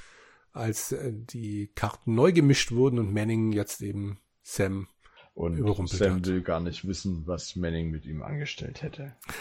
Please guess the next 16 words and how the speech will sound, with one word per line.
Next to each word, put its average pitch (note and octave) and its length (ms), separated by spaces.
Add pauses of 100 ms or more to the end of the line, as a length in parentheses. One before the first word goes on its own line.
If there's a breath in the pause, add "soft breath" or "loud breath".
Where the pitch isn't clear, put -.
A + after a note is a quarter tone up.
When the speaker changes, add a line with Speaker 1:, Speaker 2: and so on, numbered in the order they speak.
(100)
Speaker 1:
Richtig. - 640 (1900 loud breath)
Und A#2+ 180
Sam C3 540
wollte E3 560 (220)
das - 200
Gold. C3 420 (460)
Der A2+ 140
hat's B2 220
eben A#2 300
auch C3+ 220
zufälligerweise D3+ 1000 (220)
quasi C#3 420
an C3+ 120
dem A#2+ 200
Tag A2 280
gefunden F#3 540